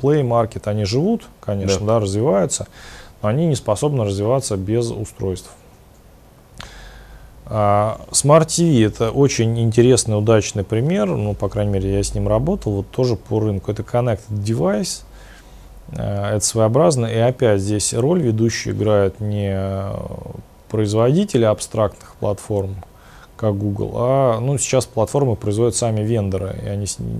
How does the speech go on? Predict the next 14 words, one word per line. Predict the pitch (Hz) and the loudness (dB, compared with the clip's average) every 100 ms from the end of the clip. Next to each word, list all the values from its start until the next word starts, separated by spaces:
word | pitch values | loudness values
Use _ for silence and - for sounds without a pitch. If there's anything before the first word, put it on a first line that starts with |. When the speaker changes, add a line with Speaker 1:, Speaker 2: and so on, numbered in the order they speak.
| 110 | -8
Speaker 1:
исключают | 110 - 127 - 135 98 | -8 -4 -4 0 0 0
зависимость | 98 101 95 - 101 - - - | 0 0 0 -4 -8 -12 -14 -16
какую-то. | - - 101 92 - - - - - - - - | -10 -8 -6 -8 -10 -20 -20 -20 -20 -20 -20 -12
Вот. | 104 98 92 110 | -4 -2 -2 -4
Но | |
по | - | -2
факту | 101 185 185 113 | 0 0 -2 -4
за | 101 107 135 143 | -2 0 0 0
вендорами | 107 120 107 95 92 95 95 | -2 -2 -2 -4 -6 -8 -8
Speaker 2:
Да. | 87 90 85 - | -6 -6 -6 -4
Speaker 1:
оборудования, | 101 101 98 92 95 110 | 0 0 -2 -6 -8 -8
качественного | - 107 - - 107 98 | 0 0 0 -8 -8 -8
оборудования. | 95 95 95 95 98 104 - - - - - - - - | -4 -4 -4 -8 -10 -12 -16 -20 -20 -20 -20 -20 -10 0
Speaker 2:
Понятно. | 135 120 - | 2 2 0